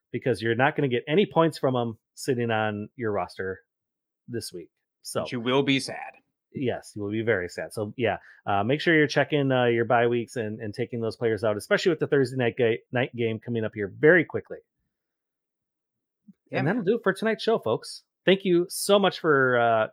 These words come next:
Speaker 1: tuning in. Uh, thank you to everybody tuning in and, uh, watching us on the live stream here and commenting on the chat.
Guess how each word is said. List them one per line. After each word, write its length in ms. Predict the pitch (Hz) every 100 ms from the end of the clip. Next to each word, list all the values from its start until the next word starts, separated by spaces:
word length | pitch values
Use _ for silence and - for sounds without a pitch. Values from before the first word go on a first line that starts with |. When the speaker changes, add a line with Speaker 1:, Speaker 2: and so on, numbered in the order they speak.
| -
Speaker 1:
tuning 300 | 180 156 147
in. 320 | 147 143 139 _ _ _ -
Uh, 220 | 113 101 98
thank 140 | 143 139
you 100 | 131
to 60 |
everybody 640 | 131 123 131 127 127 127 127 -
tuning 360 | - 175 143 135
in 240 | 131 131
and, 440 | 127 117 113 113 110
uh, 240 | 107 101
watching 320 | 101 123 - 120
us 140 | 110
on 120 | 117
the 60 | 107
live 300 | 110 113 117
stream 340 | - 123 120
here 360 | 107 113 113 110 - _
and 320 | 113 107 98 98
commenting 460 | 131 131 123 131
on 120 | 117 110
the 60 |
chat. 340 | 107 139 127